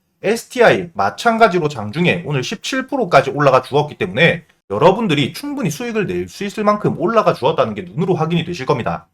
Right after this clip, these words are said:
여러분들에게 이렇게 시가 매수 단타 종목들은 매수 이후에 여러분들이 매도할 때까지 유튜브 라이브 방송에서 제가 백 퍼센트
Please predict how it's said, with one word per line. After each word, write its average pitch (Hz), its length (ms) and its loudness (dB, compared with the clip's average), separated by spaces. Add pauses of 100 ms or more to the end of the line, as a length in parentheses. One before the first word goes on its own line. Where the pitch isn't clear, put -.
여러분들에게 165 560 2
이렇게 151 200 0
시가 - 340 2
매수 127 220 0
단타 113 280 -2
종목들은 151 760 0
매수 113 380 -6
이후에 151 460 2 (300)
여러분들이 214 540 0
매도할 202 440 0
때까지 220 480 0 (100)
유튜브 214 380 -4
라이브 135 240 4
방송에서 117 680 2
제가 101 260 0
백 127 180 -8
퍼센트 247 520 -2